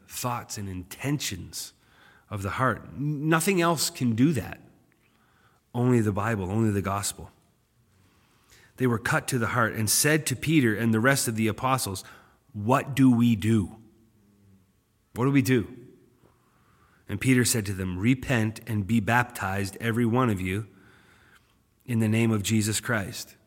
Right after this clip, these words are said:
So he says, "Repent, change your mind. Don't keep going the way you were going. Turn around.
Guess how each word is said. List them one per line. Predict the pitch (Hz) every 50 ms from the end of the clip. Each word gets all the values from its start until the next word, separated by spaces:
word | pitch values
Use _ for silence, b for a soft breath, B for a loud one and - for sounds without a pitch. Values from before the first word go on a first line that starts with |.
| _ _ _ _ _ _ _ _ _ _ _ _ _ _ _ _ _ _ _ _
So | - -
he | 117 110
says, | 101 120 110 101 90
"Repent, | 117 123 123 - 131 131 113 127 156 - - - - -
change | - 117 101 104 107
your | 127 139
mind. | 147 151 135 120 110 117 143 170 - - - - - _ _ _ _ _ _ _ _ _ _ _ _ _ _ _ _ _ _ _ _ _ _ -
Don't | - 104 101
keep | - 135 135 120
going | 110 139 139 143 143
the | 139 139
way | 135 139
you | 139 139 139
were | 139 139
going. | 135 135 127 110 104 110 123 117 -
Turn | - 120 117 120
around. | 131 135 139 131 107 92 80 -